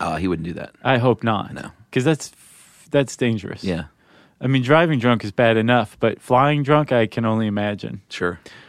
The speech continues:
Speaker 2: Uh, and it's probably not just drunk. You know what I'm saying?
Speaker 1: <laughs> No, no, no. He's, he's straight.
Speaker 2: Is
Speaker 1: Straight
Speaker 2: he?
Speaker 1: edge. Yeah, sure.
Speaker 2: Has he always been?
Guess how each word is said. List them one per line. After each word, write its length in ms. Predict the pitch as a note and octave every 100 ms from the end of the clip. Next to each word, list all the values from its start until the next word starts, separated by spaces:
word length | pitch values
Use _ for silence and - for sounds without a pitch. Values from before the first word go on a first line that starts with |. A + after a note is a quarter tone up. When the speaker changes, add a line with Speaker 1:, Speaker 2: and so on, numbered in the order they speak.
| - - -
Speaker 2:
Uh, 200 | A#2+ A#2+ -
and 120 | B2+
it's 140 | A#2+ -
probably 400 | - C3+ C3 B2+
not 200 | A#2 G#2+
just 220 | G#2 -
drunk. 480 | - G#2+ G2+ - - _ _ -
You 100 | G#2+
know 80 |
what 80 | A2+
I'm 120 | A2+
saying? 360 | G2+ A#2 A#2+ A#2+ -
Speaker 1:
<laughs> 60 |
No, 180 | G3 D#3+
no, 100 | G#2
no. 100 | D#2+
He's, 280 | F2+ F3 -
he's 160 | B2+
straight. 260 | - F2+ - _ _ _ _ _ _ _ _ - -
Speaker 2:
Is 80 |
Speaker 1:
Straight 160 | C#3+ A#2
Speaker 2:
he? 60 | -
Speaker 1:
edge. 140 | -
Yeah, 280 | - G2 E2
sure. 160 | - B2
Speaker 2:
Has 120 | C3+
he 120 | B2+
always 260 | G#2+ D3+ F#3
been? 240 | G#3+ A3+